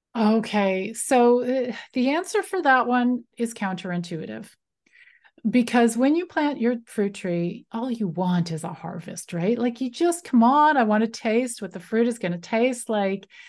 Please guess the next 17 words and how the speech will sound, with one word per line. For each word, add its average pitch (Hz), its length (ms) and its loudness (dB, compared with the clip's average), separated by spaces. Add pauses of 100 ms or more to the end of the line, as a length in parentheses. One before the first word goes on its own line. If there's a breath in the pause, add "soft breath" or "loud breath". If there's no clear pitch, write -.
(220 loud breath)
So 254 160 2
when 254 180 4
you 320 120 -2
start 269 300 -2
to - 80 -12
see 240 180 -2
those, 202 440 -2
the 208 180 -6
baby 202 280 -2
fruitlets 196 480 -6
form, 180 480 -2
you're 180 160 -2
like, 170 200 -4
"Oh, 165 280 2
I 170 80 2
can't 170 220 -6
wait." 160 320 -8